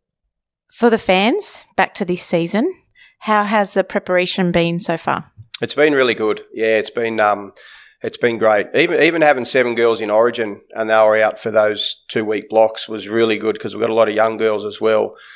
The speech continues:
Speaker 2: Um, some girls that are fairly new to the sport, a couple of girls have come over from rugby union. So I, I noticed in those two-week blocks when the, um,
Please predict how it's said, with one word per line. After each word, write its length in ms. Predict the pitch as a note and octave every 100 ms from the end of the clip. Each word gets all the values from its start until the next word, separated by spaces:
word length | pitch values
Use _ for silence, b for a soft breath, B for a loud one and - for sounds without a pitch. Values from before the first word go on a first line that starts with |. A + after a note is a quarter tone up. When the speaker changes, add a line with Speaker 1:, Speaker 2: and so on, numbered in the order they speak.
| B B -
Speaker 2:
Um, 300 | G2+ G#2 G#2
some 280 | - A2+ G#2
girls 260 | G#2+ G#2
that 100 | G#2
are 260 | G2+ G#2+ -
fairly 360 | - A2+ G#2+
new 160 | G#2+ G#2+
to 60 | G#2
the 60 |
sport, 340 | - - A2+ B2+
a 20 |
couple 240 | A#2 G#2
of 60 | G#2
girls 200 | G#2+ G#2
have 80 | G2
come 160 | G#2+
over 120 | G#2+
from 180 | G#2 A2
rugby 200 | A2 G#2
union. 360 | G#2 A2 A2 G#2
So 340 | - A2+ G#2+ - B B B B -
I, 140 | A2+
I 120 | A2+
noticed 480 | A2+ A2+ B2 C#3 B2+
in 120 | A#2+
those 260 | A#2 A#2 A2
two-week 460 | - A#2+ A#2 A2 -
blocks 360 | A2 A2 -
when 200 | A2+ G#2+
the, 320 | G#2+ G#2+ G#2
um, 480 | G#2 G2+ G2+ G2+ G2+